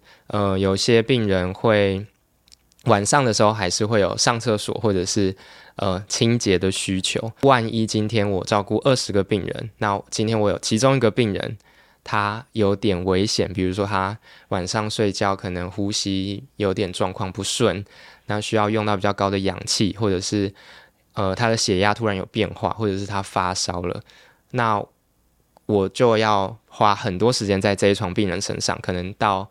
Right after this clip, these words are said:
一个小时，那其他所有的病人就只剩下分我那七个小时，所以那个照护品质是非常的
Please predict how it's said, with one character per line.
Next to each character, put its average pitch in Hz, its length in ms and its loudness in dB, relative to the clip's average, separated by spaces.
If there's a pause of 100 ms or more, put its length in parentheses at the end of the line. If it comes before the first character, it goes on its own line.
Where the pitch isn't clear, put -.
(180)
一 110 100 -6
个 107 160 0
小 - 220 -4
时， - 340 -6 (500)
那 110 140 0
其 107 160 -4
他 104 160 0
所 107 220 0
有 101 60 4
的 92 80 2
病 104 120 0
人 92 120 0
就 104 120 0
只 98 140 -10
剩 95 240 -6
下 95 220 -6
分 104 260 -2
我 104 160 -2
那 101 80 -2
七 101 180 -6
个 95 120 0
小 - 180 -6
时， - 80 -6
所 117 140 2
以 - 20 2
那 110 120 -2
个 107 100 -2
照 104 160 2
护 107 80 2
品 95 180 -6
质 95 140 -8
是 95 160 -8
非 98 200 -2
常 110 280 -8
的 104 200 -8